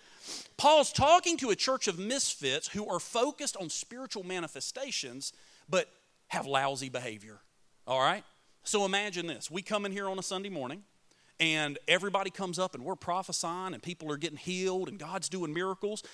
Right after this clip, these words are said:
But then as we leave out, we all get in a fist fight in the parking lot.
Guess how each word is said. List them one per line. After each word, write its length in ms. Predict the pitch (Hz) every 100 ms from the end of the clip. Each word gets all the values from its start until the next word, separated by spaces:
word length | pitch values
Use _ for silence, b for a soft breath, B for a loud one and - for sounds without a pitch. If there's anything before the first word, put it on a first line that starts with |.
| B
But 100 | 160
then 140 | 170 175
as 120 | 143
we 180 | 139 135
leave 340 | 151 226 196
out, 260 | 190 220 -
we 80 | 156
all 160 | 180
get 120 | 180
in 40 | -
a 60 |
fist 260 | - 202 -
fight 180 | 185 180
in 60 |
the 60 | 165
parking 280 | 143 113 113
lot. 200 | 95